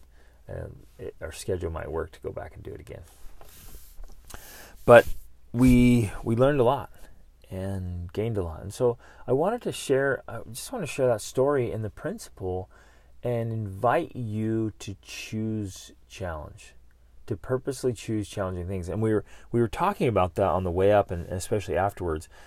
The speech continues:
because all of us, I mean, you're, you, you didn't sleep well, you don't feel well, you're grinding, you know, one o'clock, two o'clock, three o'clock, four o'clock, and you're, what, you're asking yourself, "What are we doing? Wha-,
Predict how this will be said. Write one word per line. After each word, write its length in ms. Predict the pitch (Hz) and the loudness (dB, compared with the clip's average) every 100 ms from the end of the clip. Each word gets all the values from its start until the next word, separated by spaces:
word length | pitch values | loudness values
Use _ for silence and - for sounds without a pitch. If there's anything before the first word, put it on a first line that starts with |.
| - | -14
because 280 | - - 123 | -8 0 2
all 180 | 113 139 | 6 4
of 100 | 143 | 4
us, 200 | 101 - | 2 0
I 60 | 107 | -6
mean, 120 | 113 | -2
you're, 240 | 135 - - - - - | -2 -4 -10 -20 -20 -6
you, 240 | 131 131 | -2 -2
you 120 | - 135 | 0 0
didn't 180 | 175 | 0
sleep 360 | 165 - 131 120 | -2 2 2 4
well, 200 | 120 120 | 6 8
you 100 | 123 | 6
don't 160 | 151 147 | 2 -2
feel 360 | - 120 117 | 0 4 6
well, 340 | 110 104 104 107 | 6 6 6 4
you're 180 | 107 | 0
grinding, 880 | 98 107 123 135 151 143 123 120 - | -4 -4 -2 -2 -2 -2 -2 -2 -4
you 100 | 117 | -6
know, 260 | 110 107 104 - - - - - - | -4 -4 -8 -14 -20 -20 -20 -20 -18
one 260 | - 104 110 | -4 -2 0
o'clock, 500 | 110 120 107 104 - - | 0 0 2 0 -4 -18
two 260 | - 110 104 | 0 4 4
o'clock, 540 | - 107 104 95 - | 2 2 4 2 -2
three 360 | - - 95 101 | -14 -8 0 0
o'clock, 460 | 98 107 104 104 | 0 4 4 4
four 340 | - - 104 104 | -2 -2 2 2
o'clock, 420 | 101 110 107 - - - - | 0 0 0 -2 -16 -20 -8
and 180 | - 165 | 0 2
you're, 220 | 170 160 | 4 4
what, 220 | 147 - - | 8 6 8
you're 200 | 170 160 | 10 12
asking 440 | 233 254 - 196 | 12 10 2 2
yourself, 520 | 170 139 151 135 131 - - - | 2 6 8 8 6 -6 -16 -14
"What 360 | 107 131 277 349 | 2 12 12 12
are 160 | 240 | 8
we 220 | 233 208 156 | 8 8 0
doing? 760 | 101 - 269 440 190 101 82 - - - | 0 12 12 12 12 6 -2 -8 -18 -8
Wha-, 180 | 127 156 | 10 10